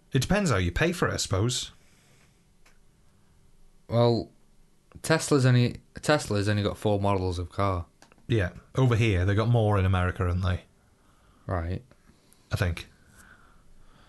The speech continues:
Speaker 2: Well, the one I was looking at, it just says "stay updated."
Speaker 1: What?
Speaker 2: It just says "stay updated." I can't order it.
Speaker 1: Well, oh, yeah then.
Speaker 2: I'll have to go for a different car then.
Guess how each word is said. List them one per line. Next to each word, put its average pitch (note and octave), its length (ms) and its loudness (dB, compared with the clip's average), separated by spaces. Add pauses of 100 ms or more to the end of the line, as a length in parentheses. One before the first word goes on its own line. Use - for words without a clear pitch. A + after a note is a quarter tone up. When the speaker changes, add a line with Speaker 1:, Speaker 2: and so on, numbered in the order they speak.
(300)
Speaker 2:
Well, C#3+ 300 4
the C#3 120 0
one E3 200 4
I F3+ 80 4
was E3 140 2
looking F3 260 2
at, A#2 160 2
it G#2+ 40 -2
just B2+ 180 -2
says C3 140 0
"stay C#3 180 0
updated." C3+ 560 -2 (2500)
Speaker 1:
What? C#3+ 160 0 (480)
Speaker 2:
It C3+ 40 -8
just C3 140 -6
says C#3 120 -6
"stay - 200 -2
updated." C#3 580 -4 (180)
I B2 60 -6
can't C#3+ 260 -4
order D3+ 360 -4
it. G#2+ 60 -10 (680)
Speaker 1:
Well, G#3 320 -6
oh, C3+ 300 0
yeah A#2+ 180 0
then. G#3 160 -2 (1300)
Speaker 2:
I'll C#3 100 4
have E3 100 0
to E3+ 60 -2
go D3 80 2
for C#3+ 120 -2
a C3+ 40 2
different B2+ 220 -2
car F3 200 2
then. A2 200 -2